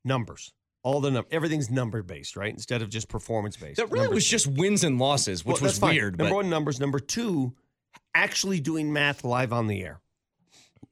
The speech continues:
Speaker 1: Live
Speaker 2: That's,
Speaker 1: math.
Speaker 2: that's always
Speaker 1: Un-,
Speaker 2: rough.
Speaker 1: un-, unacceptable. I'm gonna give you some numbers if you wanna hear numbers. It tells you how bad the Rockies season really is. Look, I
Speaker 2: I
Speaker 1: just
Speaker 2: thought you were gonna give me numbers on how many Johanssons <laughs> exist, but
Speaker 1: Well,
Speaker 2: all
Speaker 1: I
Speaker 2: right.
Speaker 1: can't find those numbers and nobody's given them to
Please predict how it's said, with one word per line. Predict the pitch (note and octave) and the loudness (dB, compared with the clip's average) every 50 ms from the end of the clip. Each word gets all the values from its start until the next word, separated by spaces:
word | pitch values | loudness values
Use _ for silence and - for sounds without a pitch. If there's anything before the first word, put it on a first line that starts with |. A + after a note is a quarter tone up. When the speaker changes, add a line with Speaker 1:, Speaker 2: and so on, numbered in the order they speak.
| - | -4
Speaker 1:
Live | - D3+ C#3+ | 0 2 2
Speaker 2:
That's, | D3+ D#3 B2 B2 | 2 2 2 0
Speaker 1:
math. | A#2 F2 - - | 0 -2 -2 -6
Speaker 2:
that's | - G2 B2+ A#2 A2 - - - _ _ | -4 0 0 0 2 0 -4 -6 _ _
always | - F#2 G2 F#2+ F#2 - | -4 -2 -2 0 0 0
Speaker 1:
Un-, | A3 F3+ | 0 0
Speaker 2:
rough. | E3 - | 0 0
Speaker 1:
un-, | F#3+ F#3+ F#3+ F3+ - - | 2 2 0 0 0 0
unacceptable. | G3 F#3+ F3 - - C#3+ B2 - - D#2+ D2 - _ _ _ _ _ _ _ _ - | 0 2 2 0 0 -2 -2 -2 -4 -12 -16 -16 _ _ _ _ _ _ _ _ 2
I'm | E3+ A3+ | 2 4
gonna | C4+ D4 A3+ | 4 2 2
give | D#3+ E3+ D3+ | 0 0 0
you | D3+ | 0
some | - - C#3 B2+ C3+ | 0 0 -2 -2 -2
numbers | C3 B2+ A#2 G#2 A#2+ A#2+ B2 - - | -2 -2 -2 -4 -6 -6 -8 -10 -14
if | - - | -10 -4
you | C3+ C3+ | -2 0
wanna | C#3 B2+ B2 | 0 2 2
hear | A#2+ A#2 | 0 0
numbers. | A2 A2 A#2+ B2+ A2+ - F#2+ - | 0 0 0 -2 -2 -4 -8 -12
It | G2 F#2 - | -10 -6 -2
tells | C#3+ C#3 C#3 A2+ | 0 0 0 0
you | A2+ - - - | -2 -4 -6 -10
how | - - - D#3+ | -6 -2 0 0
bad | D#3 C3+ C#3 C3+ C#3+ B2+ B2 | 0 2 0 0 0 -2 -4
the | A#2 | -6
Rockies | G2+ - A2 A2 A#2+ A#2+ A#2+ - - B2+ G2+ - | -8 -6 -4 -2 -2 -2 -2 -4 -8 -10 -10 -8
season | - A#2 A2+ G#2 G2 F#2+ | -6 -6 -4 -4 -4 -4
really | G2 G2+ G#2 G2+ F#2 F2 | -6 -6 -6 -8 -10 -12
is. | D2+ - - - _ _ - | -12 -16 -18 -20 _ _ -8
Look, | - - - | -8 -8 -4
I | - | -2
Speaker 2:
I | F3 | -2
Speaker 1:
just | D3+ C#3+ | 0 0
Speaker 2:
thought | F#3+ F3+ D3+ | 0 0 0
you | D3+ | 0
were | C3+ | 0
gonna | C3+ B2+ | 0 0
give | A2 A#2+ A#2+ | 0 0 0
me | A#2+ A2+ | 0 0
numbers | A2+ A2+ A2+ G#2+ A2+ G#2 - | 0 0 0 0 -2 -2 -2
on | G#2+ | -2
how | F#2+ F#2 A#2 A#2 | -2 -2 -2 -2
many | A2+ G#2+ G#2 | -2 -2 -4
Johanssons | - G#2 F#2 G2 A2 A2+ G2 - G#2 F2+ F2 | -4 -4 -4 -2 -2 -4 -4 -4 -6 -6 -4
<laughs> | |
exist, | G2+ G2 - - A#2 - D#3 - - - - | -2 0 0 0 0 0 -2 -2 -4 -4 -2
but | - - F#2 | -2 0 2
Speaker 1:
Well, | - E3+ | 4 4
Speaker 2:
all | |
Speaker 1:
I | E3 - | 4 4
Speaker 2:
right. | - | 4
Speaker 1:
can't | - - A#3+ A3 - | 2 2 0 0 2
find | - G#3+ A3+ A3 G3+ | 2 2 2 2 2
those | F3 E3 C#3+ | 0 0 0
numbers | E3+ F3+ F3+ F#3 D#3 D#3 | 0 0 0 0 0 0
and | D#3+ E3 | 0 0
nobody's | F3+ E3+ F3 E3+ C#3 | 0 0 0 -2 -2
given | D3+ E3 D3+ D3+ C#3 | -2 -2 0 0 0
them | B2+ | 0
to | A#2+ | 0